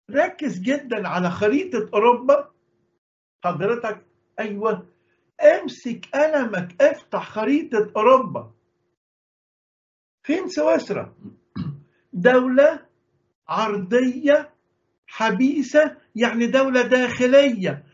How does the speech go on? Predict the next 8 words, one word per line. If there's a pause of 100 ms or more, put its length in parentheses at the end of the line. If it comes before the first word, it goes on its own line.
(160)
في
قلب
اليابس
الأوروبي، (1500)
إلى
الشمال
من
إيطاليا،